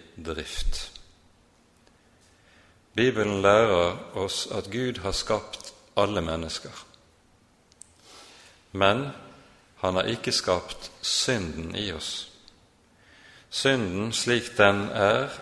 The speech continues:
og gjør sin gjerning hos oss, på ulik måte hos de ulike mennesker, synden er en makt som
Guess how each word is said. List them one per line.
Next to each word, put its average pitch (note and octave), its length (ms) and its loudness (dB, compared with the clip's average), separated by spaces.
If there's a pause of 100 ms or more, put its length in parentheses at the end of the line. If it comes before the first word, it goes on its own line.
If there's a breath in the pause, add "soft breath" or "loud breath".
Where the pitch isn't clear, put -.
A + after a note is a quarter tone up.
(140)
og G2 400 2
gjør G2 200 2
sin F#2 280 -4
gjerning G2+ 400 2
hos G2 260 -2
oss, G#2 200 -2 (1120)
på G#2 160 -2
ulik G#2+ 480 0
måte G2 560 -2
hos F2+ 240 -6
de F#2 160 -4
ulike G2+ 420 -6
mennesker, G2+ 580 -6 (1200 loud breath)
synden G#2 540 0
er F2+ 220 0
en F2+ 120 -2
makt - 400 -4
som F2+ 400 -2